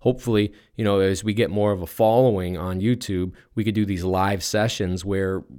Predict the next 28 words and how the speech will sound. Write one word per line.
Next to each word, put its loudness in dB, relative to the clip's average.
you -14
know, -8
question -2
and 2
answer 0
type -4
st-, -12
type -2
stuff, -6
you -6
know. -4
Should -4
be 2
really 4
fun, 0
and 2
I -2
really 2
hope -2
that -4
you -8
guys -4
check -4
that -4
out -8
when -12
you -10
can. -16